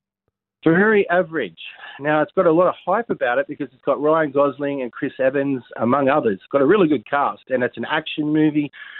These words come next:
It's based around corruption in the C I A and, um, a bounty and all this kind of things happening. But I've seen it all before. The storyline itself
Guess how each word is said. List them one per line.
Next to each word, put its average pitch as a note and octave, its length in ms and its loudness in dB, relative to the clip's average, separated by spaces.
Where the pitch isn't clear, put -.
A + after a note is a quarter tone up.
It's A2+ 140 -8
based D3+ 320 0
around C#3 340 4
corruption C#3 580 0
in C#3 100 2
the C3 100 0
C C#3+ 160 2
I C3+ 200 4
A C3+ 400 2
and, G#2+ 160 -2
um, G2+ 180 -10
a G#2 60 0
bounty D3+ 760 0
and G#2 200 -2
all D3+ 240 4
this D3+ 160 4
kind D3 160 2
of C3 100 0
things C#3+ 280 0
happening. C#3+ 420 -2
But D#3 140 2
I've F3 80 -2
seen A#3+ 140 4
it F#3 100 6
all B2+ 120 4
before. C3+ 500 0
The D#3 80 0
storyline F3+ 600 4
itself C3+ 460 0